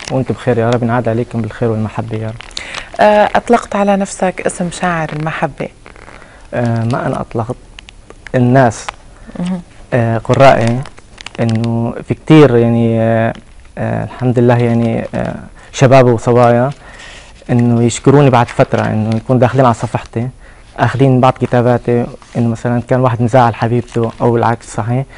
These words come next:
Speaker 2: تمام.
Speaker 1: وتراضوا، ومن وقتها يعني صار ين-، ينادوني بشعر الحب، شعر المحبة. الحمد لله،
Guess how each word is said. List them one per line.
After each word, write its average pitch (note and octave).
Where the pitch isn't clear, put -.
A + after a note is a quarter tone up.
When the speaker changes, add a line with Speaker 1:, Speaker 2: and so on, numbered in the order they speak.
Speaker 2:
تمام. A#2+
Speaker 1:
وتراضوا، C3+
ومن -
وقتها B2+
يعني A#2+
صار B2
ين-، A#2+
ينادوني A#2+
بشعر A#2
الحب، A#2+
شعر A#2+
المحبة. A2+
الحمد C3
لله، B2